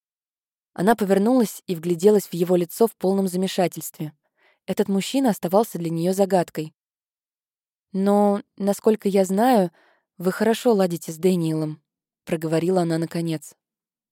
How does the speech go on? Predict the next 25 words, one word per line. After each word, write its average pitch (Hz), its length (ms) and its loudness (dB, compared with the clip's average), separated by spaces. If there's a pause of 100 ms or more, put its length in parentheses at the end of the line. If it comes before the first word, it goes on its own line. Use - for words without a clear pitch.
Хью 233 220 -4
вскинул 185 420 -2
бровь. 165 400 -2 (1160)
"И 175 80 -6
все 196 160 2
же 196 100 2
не 190 120 2
забывайте, 175 840 2
что - 220 -8
я 185 120 2
стрелял 170 460 -2
в 156 80 -8
него". 156 320 -4 (920)
"Но 185 160 2
это 220 140 4
была 220 240 6
дуэль". 196 520 6 (840)
Уголки 175 400 2
его 170 220 0
губ 196 180 -4
дрогнули. 160 520 0 (1000)
"Вы 175 140 -4
пытаетесь 180 440 0
оправдать 175 460 0
меня?" 160 280 -6